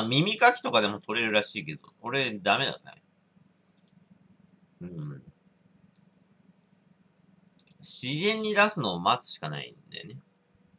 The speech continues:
大体の人って、あの、知らずに飲み込んでるからね。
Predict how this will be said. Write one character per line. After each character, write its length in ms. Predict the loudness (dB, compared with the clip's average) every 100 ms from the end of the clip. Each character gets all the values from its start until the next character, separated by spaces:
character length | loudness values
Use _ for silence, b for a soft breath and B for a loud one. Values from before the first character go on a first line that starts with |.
| _ _ _ _ _ _ _ _ _ 4
大 200 | 6 8
体 140 | 4
の 80 | 4
人 200 | 0 -4
っ 40 |
て、 240 | 0 0 2
あ 140 | -2
の、 360 | -4 -6 -6 -10 _ _ _ _ _ _ -8
知 160 | 0
ら 140 | 2 2
ず 80 | 2
に 60 |
飲 200 | 0 2
み 140 | 2 0
込 120 | -2
ん 40 | 0
で 80 |
る 120 | -2 -2
か 80 |
ら 160 | -6 -8
ね。 120 | -16